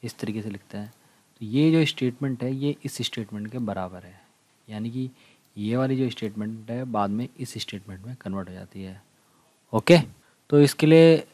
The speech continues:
हमें ये लिखने की ज़रूरत नहीं है, लेकिन जब हमें ये सारे स्टार्स एक लाइन में चाहिए, यानी कि हॉरिजॉन्टली चाहिए, ठीक है,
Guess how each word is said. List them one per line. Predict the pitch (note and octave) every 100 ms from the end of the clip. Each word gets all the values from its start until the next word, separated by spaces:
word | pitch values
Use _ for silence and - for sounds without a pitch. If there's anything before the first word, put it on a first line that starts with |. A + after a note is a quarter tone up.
| _ _ _
हमें | B2 C#3+
ये | D3 D3+
लिखने | C#3 A#2
की | C3
ज़रूरत | B2 B2 -
नहीं | C3
है, | B2
लेकिन | A#2+ C3+ B2
जब | A#2+ C#3
हमें | B2 B2 C#3 C#3+ - _ _ _ _ _ _ _
ये | A#2+
सारे | B2+ B2 B2+ C3
स्टार्स | - A#2 A2 B2+ B2+ - - _ B2+
एक | C#3+ C3+
लाइन | A#2+ A#2+
में | A#2+
चाहिए, | - F#2 F#2+
यानी | G2 G2+
कि | B2
हॉरिजॉन्टली | A#2+ G#2+ A#2+ B2+ A#2+ B2+
चाहिए, | A#2+ G2+ F#2 G#2+ D3+ - _ _ _ _ -
ठीक | G#2
है, | D3 F3